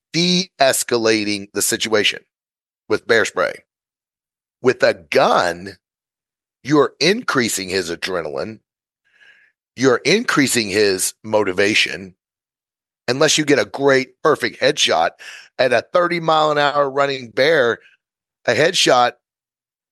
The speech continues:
in that situation is going not be easy. So my strategy, <laughs> I've never had to spray a bear yet. I've come close on a couple of grizzly, but I've never had to deploy my bear spray,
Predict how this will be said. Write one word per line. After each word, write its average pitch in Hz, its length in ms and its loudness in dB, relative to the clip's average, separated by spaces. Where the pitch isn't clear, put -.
in 127 140 -4
that 143 180 2
situation 151 720 0
is 123 380 0
going 139 280 0
not 151 220 2
be 156 100 0
easy. 120 480 -4
So 160 500 2
my 220 380 2
strategy, 123 720 -2
<laughs> - 160 -18
I've 131 220 0
never 170 200 2
had 175 180 2
to 151 60 -6
spray 170 280 -2
a 139 40 0
bear 139 220 -2
yet. 131 400 0
I've 117 240 -2
come 147 240 0
close 175 640 0
on 123 140 0
a 110 40 -4
couple 123 360 -2
of 110 80 -4
grizzly, 113 320 0
but 110 160 2
I've 107 160 0
never 117 360 -2
had 151 200 2
to 131 60 -4
deploy 117 400 -2
my 117 140 0
bear 110 200 -2
spray, 92 400 -4